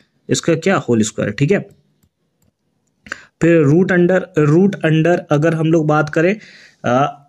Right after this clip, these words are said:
इसमें आलिया, आलिया के इसको ले लेते हैं एक्स वन वाई वन, और इस वाले पार्ट को ले लेते हैं एक्स टू, और ये ले लेते हैं वाई टू, एक्स टू वाई टू, ठीक है।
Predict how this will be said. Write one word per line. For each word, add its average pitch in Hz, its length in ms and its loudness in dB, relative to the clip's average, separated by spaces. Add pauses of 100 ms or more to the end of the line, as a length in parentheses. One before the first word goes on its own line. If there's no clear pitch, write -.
इसमें 160 320 0
आलिया, 139 320 0
आलिया 151 420 0
के 190 140 -2
इसको 156 360 -2
ले 170 100 4
लेते 175 260 0
हैं 175 140 -2
एक्स 151 340 -4
वन 180 200 0 (180)
वाई 131 400 0
वन, 196 280 0 (440)
और 143 220 0
इस 165 200 0
वाले 165 180 2
पार्ट 156 280 -2
को 165 100 -2
ले 160 100 4
लेते 160 260 0
हैं 165 140 -2
एक्स - 420 -6
टू, 220 300 0
और 147 320 0
ये 131 240 0
ले 131 120 2
लेते 123 220 -2
हैं 156 60 2
वाई 101 320 -2
टू, - 200 -14
एक्स 139 260 -6
टू 120 100 0
वाई 98 140 -2
टू, 104 140 -10
ठीक 147 200 -2
है। - 120 -4